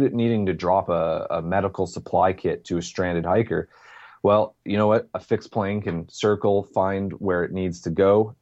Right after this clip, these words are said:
and then, and then drop its target. It doesn't necessarily need to do a full landing. And that's something to consider when we're looking at these industrial applications. If we're looking at,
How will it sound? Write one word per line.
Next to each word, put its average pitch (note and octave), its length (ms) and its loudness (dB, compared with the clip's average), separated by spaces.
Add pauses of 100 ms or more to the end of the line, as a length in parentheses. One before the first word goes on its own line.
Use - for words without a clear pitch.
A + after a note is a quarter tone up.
and F2 180 0
then, E2+ 320 0
and F2 180 0
then E2+ 320 0 (100)
drop F#2 420 0
its - 220 -10
target. G#2 360 -2
It - 140 -12
doesn't G2 260 0
necessarily F2+ 720 -2
need F2 300 -2
to - 80 -6
do E2 220 0
a D#2+ 60 0
full E2+ 360 0
landing. F#2 560 0 (100)
And F2+ 180 0
that's F#2 200 0
something G2 240 0
to E2+ 80 -4
consider G2+ 420 0
when F2 120 0
we're F2 120 0
looking F2 240 -2
at E2 60 -6
these E2+ 180 -4
industrial E2+ 400 0
applications. F#2 600 -4 (320)
If F#2 180 -2
we're G2 180 4
looking G#2+ 380 2
at, F2 280 -2